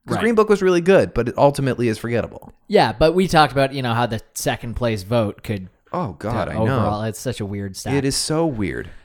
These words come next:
Speaker 2: Uh, I watched Green Book.
Speaker 1: Oh, what'd you think?
Speaker 2: It was,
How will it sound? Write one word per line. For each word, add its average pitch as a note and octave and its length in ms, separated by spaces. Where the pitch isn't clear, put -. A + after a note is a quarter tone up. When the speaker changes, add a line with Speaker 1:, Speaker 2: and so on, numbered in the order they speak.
Speaker 2:
Uh, B2 400
I E3 60
watched C4+ 260
Green A3+ 200
Book. C#3+ 200
Speaker 1:
Oh, C3+ 100
what'd C#3+ 140
you D3+ 40
think? D3 240
Speaker 2:
It A3+ 60
was, D4+ 460